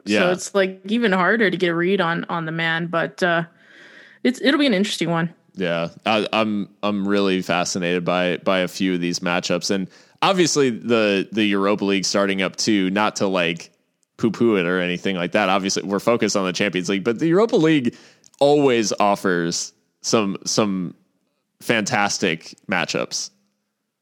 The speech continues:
Speaker 2: Yeah. Um, there is a group that has, like, Celtic in it and Milan and Lille, I think. Like, that's fun. That's a
Speaker 1: Yeah.
Speaker 2: lot of fun. Um, <laughs> obviously, Arsenal play in this fucking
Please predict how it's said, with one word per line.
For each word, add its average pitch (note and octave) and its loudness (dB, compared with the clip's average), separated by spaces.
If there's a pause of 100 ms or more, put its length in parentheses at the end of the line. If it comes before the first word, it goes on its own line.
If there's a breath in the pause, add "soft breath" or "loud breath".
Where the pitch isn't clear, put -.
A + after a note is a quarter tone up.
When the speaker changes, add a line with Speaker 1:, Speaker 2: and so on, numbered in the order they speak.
(680 loud breath)
Speaker 2:
Yeah. G#3 2 (160)
Um, G3+ 4 (640)
there A#3+ 4
is G#3+ 2
a F#3 4
group G3+ 0
that D3 0
has, E3 -2
like, F3 -4
Celtic G3 -4
in G#3 2
it G#3 0
and E3 -2
Milan F3+ 2
and F3 2
Lille, A3 4
I A#3+ 4
think. C4 2
Like, E3+ 2
that's A#3+ 2
fun. F3+ 2
That's A#3 2
a A#2 4
Speaker 1:
Yeah. - 4
Speaker 2:
lot G#3+ 6
of F3+ 0
fun. E3+ 2 (540 loud breath)
Um, F3+ 4 (760)
<laughs> - 2
obviously, G#3+ 6
Arsenal G#3 4
play G3 4
in F#3+ 4
this G#3 2
fucking A3 2